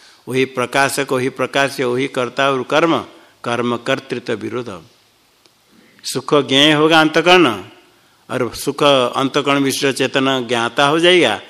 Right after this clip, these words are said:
तो ज्ञाता है उनसे ज्ञान कर्ता, ज्ञेय होता है कर्म। एक वस्तु, एक में एक क्रिया के प्रति कर्तृत्व कर्मत्व एक साथ नहीं आता है, ये विरोध होगा।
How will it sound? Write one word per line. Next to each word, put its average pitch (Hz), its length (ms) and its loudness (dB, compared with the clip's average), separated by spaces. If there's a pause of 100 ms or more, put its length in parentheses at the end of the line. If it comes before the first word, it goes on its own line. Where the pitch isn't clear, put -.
(300)
तो 127 100 -4
ज्ञाता 120 640 -2
है 139 180 0
उनसे 135 340 -4
ज्ञान 127 640 -2 (360)
कर्ता, 170 540 0 (400)
ज्ञेय 123 160 0
होता 120 260 -4
है 107 80 -4
कर्म। 160 520 0 (380)
एक 160 400 2
वस्तु, 120 560 -4
एक 151 300 2
में 123 380 -2 (420)
एक 143 240 2
क्रिया 131 520 0
के 127 200 -4
प्रति 127 300 -6
कर्तृत्व 123 680 -8
कर्मत्व 127 540 -4
एक 123 180 -4
साथ 123 260 -8
नहीं 127 260 -6
आता 104 220 -8
है, 82 200 -14 (440)
ये 117 60 -6
विरोध 139 320 -2
होगा। 90 360 -8